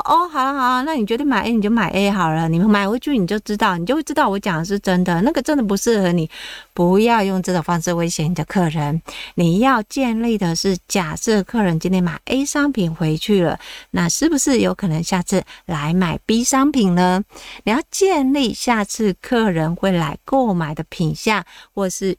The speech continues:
预计要买的商品是什么，这个才是永续销售啊。好，今天的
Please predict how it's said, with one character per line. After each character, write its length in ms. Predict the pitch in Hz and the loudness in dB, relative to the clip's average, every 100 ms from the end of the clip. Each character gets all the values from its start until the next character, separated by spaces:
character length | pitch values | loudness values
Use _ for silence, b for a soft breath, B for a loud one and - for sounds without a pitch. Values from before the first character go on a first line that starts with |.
| - | 0
预 260 | 294 226 | 2 2
计 240 | 190 226 214 | 0 0 2
要 220 | 220 202 | 2 2
买 240 | 170 147 | 0 -2
的 120 | 151 | -2
商 320 | 165 233 226 254 | 0 0 0 0
品 200 | 214 160 | -2 -4
是 180 | - | -2
什 220 | 214 185 160 | 0 0 2
么， 200 | 160 156 B B B | 0 -2 B B B
这 140 | - 233 | -4 -2
个 240 | 214 175 - - | 0 -4 -6 -14
才 240 | - 160 | -6 -2
是 240 | 160 208 180 | 2 2 0
永 360 | - 202 156 143 | 0 0 0 -4
续 320 | - 220 196 | -4 -2 -2
销 320 | 160 196 180 | 0 0 0
售 340 | 196 - 190 165 | 0 0 0 0
啊。 420 | 160 165 - 180 _ _ _ _ | 0 0 -2 -10 _ _ _ _
好， 280 | 220 240 370 _ _ _ | 0 0 -2 _ _ _
今 260 | 254 277 | -2 0
天 200 | 294 330 | 2 0
的 100 | 330 | 0